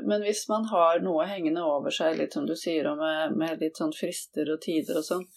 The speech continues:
hvordan vil det være å, når man får denne flommen av tanker, hvordan vil det være å, å få noe av det ned på et papir som, å skrive, skrive dette ut litt, eh,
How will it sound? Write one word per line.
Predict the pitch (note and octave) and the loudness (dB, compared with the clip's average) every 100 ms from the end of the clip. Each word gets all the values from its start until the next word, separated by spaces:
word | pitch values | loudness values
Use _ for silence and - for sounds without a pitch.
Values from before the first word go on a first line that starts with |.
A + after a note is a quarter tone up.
| - - - - | -20 -20 -20 -2
hvordan | F#3 G3 G3+ G3 | 2 4 2 2
vil | G3 F#3+ | 2 4
det | G3 | 6
være | G3+ D#3+ C#3 - D#3 | 8 8 6 6 6
å, | - E3 D#3+ E3+ - - _ _ _ - | 6 8 8 6 2 -18 _ _ _ -2
når | F#3+ | 2
man | G3 | 4
får | - F3+ | 8 8
denne | F3+ F#3+ | 8 4
flommen | - F3 D#3 D#3 D#3+ | 4 4 6 2 2
av | F3+ | 2
tanker, | F#3+ E3+ - F3 | 0 -2 0 2
hvordan | F3+ F3 F3 | 4 4 4
vil | F3+ | 4
det | F#3 | 6
være | F#3+ F3 D3+ D#3 | 6 8 8 6
å, | E3 D#3 | 6 6
å | E3+ F3+ | 4 4
få | - E3+ | 4 4
noe | E3+ D3+ | 4 4
av | D#3 | 6
det | D#3+ | 4
ned | E3+ D#3 - | 4 0 0
på | - | 2
et | D#3+ - | 0 0
papir | - F3 - D#3 D#3+ D#3+ | -2 -2 -2 0 0 -4
som, | - E3 E3 E3+ E3+ E3+ _ _ _ - | -4 -4 -4 -8 -18 -20 _ _ _ -6
å | F#3 | -6
skrive, | - - G#3 D#3+ C#3+ D3 F3+ F#3 - _ _ _ _ _ _ _ - _ - | -2 0 2 2 0 2 2 0 -8 _ _ _ _ _ _ _ -20 _ -10
skrive | - - A#3 A3 D#3+ D#3 | -8 0 0 2 0 4
dette | F3 F#3 E3+ | 2 4 0
ut | D#3+ - D#3+ D#3 - | 0 0 -2 -4 -6
litt, | E3+ G#3+ - - - - _ _ _ _ _ - - | 0 0 -2 -18 -20 -20 _ _ _ _ _ -18 -6
eh, | F3 F#3 F3 E3+ E3+ F3+ F3 F3 F3 F3 F3 | -4 -2 -4 -6 -8 -10 -14 -14 -12 -10 -10